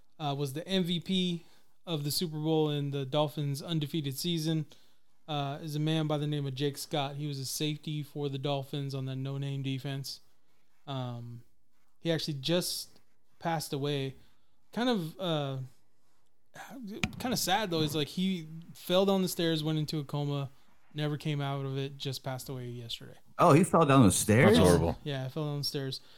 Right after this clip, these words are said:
Speaker 1: Um,
Speaker 2: Oh.
Speaker 1: you know, there's some big names from that team. You know, there's, uh, well, in my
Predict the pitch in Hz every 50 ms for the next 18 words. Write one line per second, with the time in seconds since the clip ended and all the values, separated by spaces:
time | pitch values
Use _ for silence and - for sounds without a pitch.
0 | - - - 196 185 175 165 156 147 139 151 - - - - - - - - -
1 | - - - - 110 - - 151 - - 190 175 175 175 185 220 202 - 220 190
2 | 160 139 135 180 185 175 170 165 170 180 190 185 170 - - - 165 156 147 135
3 | 131 131 - - 156 147 147 147 143 147 143 139 139 135 135 135 131 127 127 156
4 | 151 139 135 131 131 127 123 120 120 - - - 151 135 123 120 - - - -
5 | - - - - - - - - - 160 147 143 139 143 147 156 156 151 147 143
6 | 139